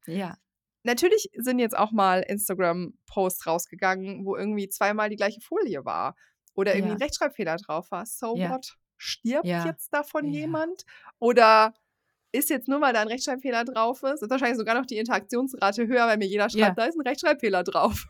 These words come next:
Speaker 2: <laughs> Ja.
Speaker 1: Richtig gut.
Speaker 2: Ja.
Speaker 1: Du, das merk ich
Speaker 2: Und
Speaker 1: immer
Speaker 2: ich
Speaker 1: bei
Speaker 2: hab
Speaker 1: meinen
Speaker 2: das genau,
Speaker 1: YouTube-Videos.
Speaker 2: ja.
Speaker 1: Ja.
Speaker 2: <laughs> Es ist so. Und ich hab's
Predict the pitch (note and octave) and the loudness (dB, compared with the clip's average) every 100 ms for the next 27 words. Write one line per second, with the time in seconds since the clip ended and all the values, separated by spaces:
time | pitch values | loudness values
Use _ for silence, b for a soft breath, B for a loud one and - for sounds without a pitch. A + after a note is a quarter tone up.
0 | _ - F4+ A3+ B3 - D4 A4+ G#4 A3 | _ -10 -2 -2 -4 -4 -2 0 0 -2
1 | A#3 C#4 D4 C#4+ F#4+ D4 D#4+ A3+ C#4+ E4 | 0 8 10 10 8 6 6 6 6 2
2 | - C#4 D4+ D4 B3 A#3+ B3 C4 E4 G4 | 6 8 10 12 12 12 8 6 8 8
3 | C#4+ C4 D4 F#3+ F3 A#3+ C#4+ G#4 A4 - | 12 12 12 10 2 4 8 8 8 2
4 | - _ A#4+ - _ A4+ - - C5 _ | -4 _ -10 -10 _ -12 -12 -14 -14 _
5 | - - - B4 A4+ - C4+ C4+ - C#4+ | -20 -10 -2 0 0 0 -2 -2 -8 -4
6 | C4+ A3+ A#3+ C4 C#4+ - | -2 -2 -2 0 0 0